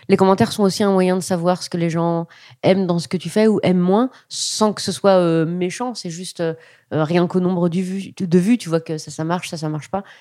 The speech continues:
Et les commentaires sont un très, très bon moyen de savoir, euh, ce qu'aiment les gens, ce qu'ils ont envie de, euh, d'entendre, de voir. Et c'est, euh, moi, je trouve que ça fait partie, euh,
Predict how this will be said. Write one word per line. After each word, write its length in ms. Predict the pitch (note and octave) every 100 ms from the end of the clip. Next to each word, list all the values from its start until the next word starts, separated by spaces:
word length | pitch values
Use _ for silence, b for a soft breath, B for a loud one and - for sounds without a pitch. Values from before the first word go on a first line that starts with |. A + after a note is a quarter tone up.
| B -
Et 80 | D#3
les 60 |
commentaires 380 | D3+ E3 E3 G3+
sont 180 | - F3
un 60 | D#3
très, 280 | - - G#3
très 140 | G3
bon 100 | F#3
moyen 220 | F#3 F3
de 40 | G3
savoir, 360 | - D#3+ F3+ E3
euh, 120 | D3 b b b
ce 80 | -
qu'aiment 180 | F3+ F3
les 80 |
gens, 280 | D#3 D#3 G3
ce 60 | G#3
qu'ils 160 | F#3
ont 80 | D#3+
envie 180 | D#3 D#3
de, 320 | D#3 D3 D3 D3 b b -
euh, 220 | D3+ D3
d'entendre, 460 | D3+ D#3 D3 F3+ F#3+
de 80 | D#3+
voir. 340 | D3 E3+ F#3
Et 80 | D#3
c'est, 420 | B2+ D3+ D3 C#3+
euh, 60 | C#3+ C#3 b -
moi, 60 |
je 60 | E3
trouve 120 | G3
que 40 | -
ça 80 |
fait 120 | D#3 E3
partie, 360 | E3 - F#3
euh, 200 | E3 D#3